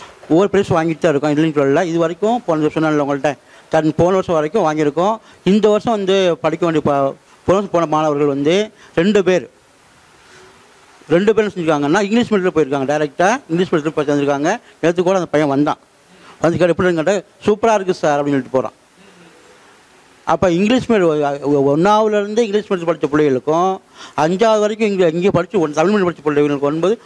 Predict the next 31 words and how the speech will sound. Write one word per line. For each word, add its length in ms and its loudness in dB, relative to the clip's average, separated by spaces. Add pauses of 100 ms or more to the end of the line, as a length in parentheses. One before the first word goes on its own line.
(140)
போட்டி 260 2
போட்டு 240 0
நிகராக 260 2
வேலை 200 -2
செஞ்சு 240 -4
படிச்சுக்கிட்டு 260 -2
இருக்காங்க. 320 -4 (360)
அதுவும் 240 0
சந்தோஷமா 380 -2
தான் 0 -
இருக்கு 180 0
எங்களுக்கு. 380 -2 (300)
இது 120 4
வ-, 120 4
வருஷம் 240 2
வருஷம் 220 0
அடுத்து 260 0
பார்த்தோம்னா 440 0 (360)
நம்ம 240 2
ஹமீதியா 340 2
ஸ்கூல்ல 440 0 (140)
இங்கேருந்து 320 -2
போற 280 -2
கேர்ள்ஸ், 360 -2 (800)
கேர்ள்ஸ் 280 2
தான் 120 0
வந்து 160 -2
இன்னைக்கு 260 0
நம்பர் 240 0
ஒண்ணா 280 0
இருக்காங்களாம். 520 -2